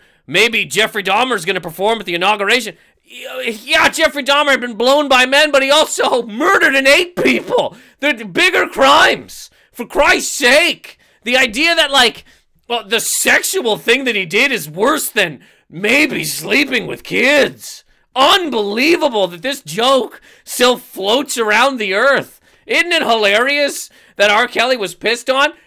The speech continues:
Isn't it also kinda crazy? The man put out five albums after maybe being accused of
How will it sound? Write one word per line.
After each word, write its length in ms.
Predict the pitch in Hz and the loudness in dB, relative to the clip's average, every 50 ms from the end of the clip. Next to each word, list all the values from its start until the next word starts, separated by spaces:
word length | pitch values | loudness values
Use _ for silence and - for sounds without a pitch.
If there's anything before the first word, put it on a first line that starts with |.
| _ _ _ | _ _ _
Isn't 240 | 359 415 453 427 440 | 0 0 2 2 2
it 100 | 466 381 | 2 4
also 480 | 339 - 320 339 - - - 370 349 - | 6 6 4 4 2 2 2 2 2 2
kinda 400 | - 277 277 294 330 339 339 339 | 0 -2 0 2 2 0 0 -4
crazy? 720 | - 415 294 262 269 269 277 254 - 294 320 320 320 359 - - - | -2 0 2 2 2 2 0 -2 -4 -2 -2 -2 -2 -4 -8 -14 -4
The 100 | - 254 | -2 -2
man 220 | 269 285 294 302 294 | 0 2 2 0 0
put 200 | - - 294 294 | -2 -2 -2 0
out 180 | 302 294 285 | 0 0 -2
five 400 | 294 - 302 254 262 277 285 254 | -2 -4 -4 0 0 0 0 2
albums 440 | 254 240 254 269 277 294 285 277 - | 2 2 2 2 2 0 0 0 0
after 400 | 247 240 247 254 247 - 330 269 | 0 0 0 0 0 -2 -2 -2
maybe 420 | 269 233 214 220 240 262 277 269 262 | 0 0 2 2 2 2 0 -2 -2
being 280 | 262 254 254 262 262 | 0 0 0 0 0
accused 540 | 254 240 - - - 240 240 262 269 254 - | -2 -6 -6 -4 -2 -2 -2 -2 -4 -2 -4
of 200 | 226 190 - - | -4 -4 -4 -10